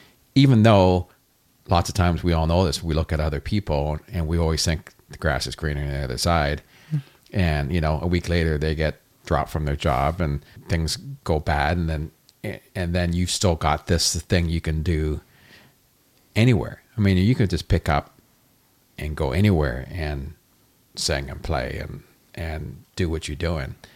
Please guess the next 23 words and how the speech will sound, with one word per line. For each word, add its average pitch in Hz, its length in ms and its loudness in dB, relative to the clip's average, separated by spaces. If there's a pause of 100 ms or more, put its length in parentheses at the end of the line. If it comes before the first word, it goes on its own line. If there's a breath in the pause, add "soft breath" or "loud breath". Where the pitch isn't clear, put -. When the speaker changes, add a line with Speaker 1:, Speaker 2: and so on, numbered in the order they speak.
(440 loud breath)
Speaker 2:
Yeah, 151 100 6
there's 123 160 4
Speaker 1:
You, 104 40 2
Speaker 2:
something 127 200 4
Speaker 1:
you 127 60 8
Speaker 2:
universal 123 580 2
about 110 320 2
it. 110 80 2
Speaker 1:
Yeah, 131 240 6
you 110 80 2
can 127 120 6
Speaker 2:
Yeah. - 20 8
Speaker 1:
make 107 160 4
it, 101 240 2
you 123 100 6
can 131 140 4
make 123 160 4
something 127 420 4
work 87 240 2
somewhere, 95 480 0 (140)
Speaker 2:
Mm-hmm. 147 220 6 (100)
Speaker 1:
always. 85 500 4 (460 loud breath)
Um, 78 540 4